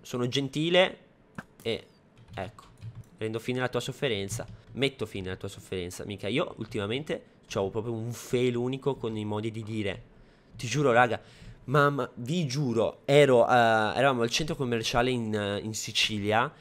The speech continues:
e ci fanno un'intervista prima di, di iniziare con l'evento. E tipo mi fanno una domanda che non mi ricordo cos'è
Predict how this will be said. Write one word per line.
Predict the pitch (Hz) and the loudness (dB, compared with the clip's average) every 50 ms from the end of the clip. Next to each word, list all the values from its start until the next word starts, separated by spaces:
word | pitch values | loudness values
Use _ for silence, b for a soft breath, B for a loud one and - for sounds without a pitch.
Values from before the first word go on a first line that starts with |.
| B B B B B B | B B B B B B
e | 117 120 | -6 -4
ci | - - | -2 -2
fanno | 165 147 | 0 0
un'intervista | 120 120 117 117 151 147 127 127 120 - 135 120 | 0 0 0 0 -2 0 0 -2 -2 -2 -4 -4
prima | - 117 110 107 104 | -4 -4 -4 -4 -4
di, | 98 98 101 101 107 107 101 98 90 95 98 78 87 | -4 -4 -6 -4 -4 -4 -4 -4 -4 -4 -6 -6 -8
di | 90 98 104 | -6 -6 -4
iniziare | 104 104 - - 113 101 107 | -4 -4 -4 -2 -2 -2 -2
con | - 113 104 | -2 -2 -2
l'evento. | 104 101 95 95 90 90 92 - 101 90 87 - B B B B B B B B 117 - | -2 -2 -2 -2 -2 -4 -4 -4 -4 -6 -6 -8 B B B B B B B B -4 0
E | 127 135 135 | 0 0 2
tipo | - 165 160 156 143 135 131 127 123 120 113 | 0 -4 -4 2 4 6 8 10 10 10 8
mi | 120 131 135 | 6 0 0
fanno | - 160 135 | 2 2 2
una | 127 120 | 4 2
domanda | 117 131 131 135 139 135 127 | 2 4 4 4 4 4 2
che | 123 127 117 | 2 0 0
non | 120 120 | 0 0
mi | 123 | 0
ricordo | 117 117 - 123 113 107 123 | -2 0 0 0 0 0 -2
cos'è | 120 104 104 127 139 139 147 165 | -2 -2 0 4 6 6 6 4